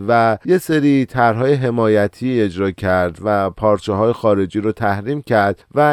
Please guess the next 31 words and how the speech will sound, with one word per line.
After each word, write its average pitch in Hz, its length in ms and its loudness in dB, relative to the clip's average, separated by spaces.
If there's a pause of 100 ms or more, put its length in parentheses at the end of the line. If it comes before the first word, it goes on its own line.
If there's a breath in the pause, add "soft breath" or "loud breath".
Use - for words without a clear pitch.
اینطوری 147 460 -8
درآمدهای 127 1000 -4
خودش 131 420 -8
رو 117 360 -4
زیاد 92 500 -4
کرد. 65 240 -16 (140)
رضایت 165 600 2
عمومی 131 680 0
مردم 131 500 0
زیاد 120 360 0
شد، 101 440 -2
اما 135 500 0
درباری‌ها 110 1160 0 (160)
از 120 240 -2
یه 151 120 -2
طرف 120 460 -2
ناراضی 101 460 0
بودن، 87 500 0
از 156 180 -2
طرف 175 320 0
دیگه 127 640 2
عالمای 123 600 0
مذهبی 120 580 -2
به 131 80 -2
عنوان 120 300 0
یه 131 180 0
تهدید 110 540 -4
به 117 60 2
حساب 101 460 -2
می 92 100 -6
اومدن، 87 560 -4